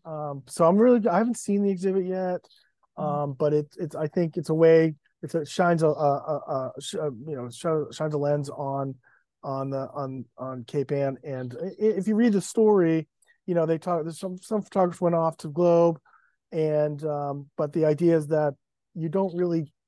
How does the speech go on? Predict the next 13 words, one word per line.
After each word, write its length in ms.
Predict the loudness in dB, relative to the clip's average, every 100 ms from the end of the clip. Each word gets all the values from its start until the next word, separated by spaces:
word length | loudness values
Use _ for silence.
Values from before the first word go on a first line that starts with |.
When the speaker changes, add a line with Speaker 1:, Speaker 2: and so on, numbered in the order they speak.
| _ _ _ -10
Speaker 1:
what 200 | 2 2
I, 140 | 4 0
the 80 | -2
magic 440 | 0 0 0 -2
of 480 | 0 0 0 -2 -4
the 160 | -8 -8
paper 640 | -2 -2 0 0 0 -2 -8 _
is 220 | -14 -14 -4
local. 600 | 0 0 0 -2 -2 -4 _ -8
I 120 | -4
like 200 | -2 -4
community 420 | -6 -6 -6 -8 _ _
news. 720 | -6 -2 0 -2 -4 -8 -20